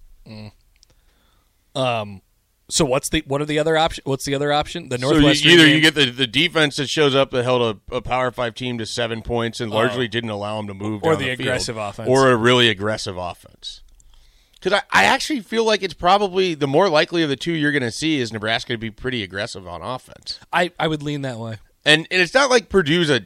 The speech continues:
Speaker 2: a super juggernaut offensively or anything. It's just I, I think from a mentality standpoint, I feel like Nebraska kinda has to go into this game as the aggressor, which we've talked about before, and they don't do a very good job of most of the weeks. I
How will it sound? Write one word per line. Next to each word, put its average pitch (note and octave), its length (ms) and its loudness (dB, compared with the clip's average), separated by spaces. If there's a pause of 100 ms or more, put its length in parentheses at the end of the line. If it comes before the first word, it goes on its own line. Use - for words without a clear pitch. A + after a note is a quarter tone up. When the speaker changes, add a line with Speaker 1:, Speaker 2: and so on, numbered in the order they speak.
(120)
Speaker 2:
a A#2 140 -2
super F#3 480 -4
juggernaut G#2 680 -2
offensively F#2 760 -6
or F2+ 100 -10
anything. F#2 560 -12 (360)
It's C3 140 -2
just D#3+ 180 0
I, D3+ 220 4
I C3+ 120 0
think E3+ 340 0
from F#3 180 4
a C3+ 60 4
mentality A#2+ 640 0
standpoint, G#2 640 -8 (380)
I - 40 -14
feel F#3+ 240 0
like F3+ 180 4
Nebraska C#3+ 480 2
kinda C3+ 220 0
has C3+ 160 0
to C3 80 -10
go A#2+ 160 4
into C3 160 0
this A#2 160 -2
game A#2+ 260 -6
as G#2+ 140 -4
the G#2 100 -6
aggressor, G2+ 560 -6
which F#2+ 180 -10
we've A2 120 -12
talked B2+ 260 -2
about G#2+ 400 -4
before, A2 640 -2 (360)
and A#2+ 120 0
they B2+ 60 4
don't F#3 260 6
do E3 160 6
a C#3 40 4
very B2+ 220 6
good G#2+ 200 -2
job G#2 340 -2
of F2+ 180 -8
most G2+ 400 -4
of G2 80 -4
the E2+ 80 -10
weeks. - 480 -14 (280)
I - 20 -20